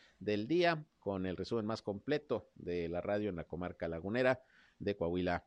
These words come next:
y de Durango, aquí por el ciento tres punto cinco de frecuencia modulada Región Radio, una estación más del Grupo Región, la Radio Grande de Coahuila. Gracias por sus mensajes, por sus reportes, les vamos a dar el seguimiento debido y como siempre les invito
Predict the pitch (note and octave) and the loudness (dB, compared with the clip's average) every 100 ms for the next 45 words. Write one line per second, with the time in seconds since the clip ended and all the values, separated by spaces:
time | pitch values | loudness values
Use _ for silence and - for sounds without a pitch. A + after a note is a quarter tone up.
0 | _ - F#2 F#2 G2+ C3+ F3+ D#3+ - A2+ | _ -6 -2 0 2 0 0 0 -2 -2
1 | G#2+ F2 - G2 G2 E2+ F#2+ - F#2 F2+ | -2 -2 -2 -4 -4 -4 -4 -4 -8 -6
2 | D#2+ G#2+ G#2 F#2 - D2 F#2 F#2+ - E2+ | -6 -6 -2 -4 -4 -6 -4 -4 -2 -2
3 | D#2 D#2 D#2+ G2 G2+ F2+ - - F#2 B2+ | -2 -4 -2 0 0 -2 -6 -4 -2 2
4 | D3+ D3 B2 - _ - - A#2+ A#2+ - | 2 4 2 -2 _ -20 -12 -6 -4 -2
5 | G2+ A#2 A2+ G#2+ F#2 G#2+ - F#2+ D#2+ - | -2 0 0 0 0 -2 -2 -4 -2 -2
6 | A#2+ G#2 - F#2+ E2+ D2+ E2+ D#2+ D#2+ D#2+ | -2 0 0 0 -2 -2 -2 -2 -2 -2
7 | D#2 F2 D#2 C#2+ D#2 E2 B2 C3 A#2 - | -4 -2 -2 -4 -4 0 -2 0 -4 -4
8 | F#2 F#2 F#2+ F#2+ D3+ D#3+ - F#2+ F#2+ F2 | -8 -6 -6 -2 -2 -2 -6 -6 -4 -4
9 | - C#3+ - B2+ E2+ F2 F#2 - F2 F2+ | 0 -2 0 -4 -2 -4 -4 -4 -4 -4
10 | F2 E2+ F2+ G2 - F#2 F2+ B2+ D#3+ D#3+ | -6 -6 -4 -4 -2 0 0 0 2 2
11 | D3+ - - - - B2 A#2 G2 F2 A2 | 0 -10 -20 -16 -4 -2 -2 -4 0 -2
12 | G#2 G#2 E2 - F2+ G2+ G2+ F#2+ | 0 -4 -4 -4 -4 0 0 0